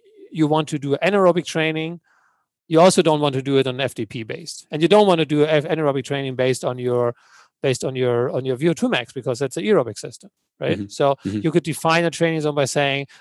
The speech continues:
Speaker 1: "I want ten millimoles of lactate concentration after one minute," or,
Speaker 2: Mm-hmm.
Speaker 1: "I want fifty percent of the energy coming from anaerobic sources,"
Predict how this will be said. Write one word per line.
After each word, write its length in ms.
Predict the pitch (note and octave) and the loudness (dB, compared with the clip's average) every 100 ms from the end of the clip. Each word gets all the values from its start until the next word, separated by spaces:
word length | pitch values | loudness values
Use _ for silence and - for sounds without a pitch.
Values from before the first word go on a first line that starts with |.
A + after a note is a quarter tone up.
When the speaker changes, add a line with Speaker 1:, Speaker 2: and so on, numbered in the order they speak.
| _ | _
Speaker 1:
"I 120 | - D3+ | 0 2
want 340 | D#3 D#3 - | 2 0 -2
ten 180 | E3+ E3+ | -2 2
millimoles 400 | D#3 D3 C#3+ C#3+ | 2 0 -2 -2
of 120 | B2 | -4
lactate 380 | B2 - A#2 G2+ | -6 -6 -8 -8
concentration 580 | A#2 A#2+ G#2+ B2+ - B2+ | -10 -10 -12 -12 -10 -2
after 340 | C#3 - C3+ | -2 0 -2
one 200 | B2 B2 | -2 -6
minute," 300 | A2+ A#2+ B2+ _ _ _ _ | -8 -14 -20 _ _ _ _
or, 160 | D#3 D3+ | 4 4
Speaker 2:
Mm-hmm. 160 | D3 | 4
Speaker 1:
"I 80 | D3 | 2
want 460 | D3 C#3+ C#3 B2+ - _ _ _ _ _ _ | 2 0 -4 -12 -20 _ _ _ _ _ _
fifty 360 | - G3+ F3+ F#3 | 0 2 2 0
percent 320 | D#3+ D#3 D3+ | 0 0 0
of 140 | D3 - | 0 -2
the 120 | C3 | -2
energy 300 | D3+ C3+ C#3 | 0 -2 -4
coming 320 | C#3+ C#3 B2+ | -2 -2 -4
from 400 | B2+ B2 A#2+ A#2 _ C#3 | -4 -6 -6 -14 _ -2
anaerobic 400 | D3 C3 A#2+ - | 0 0 -2 -4
sources," 640 | B2+ A#2 - D#3+ - | -4 -4 -6 -14 -18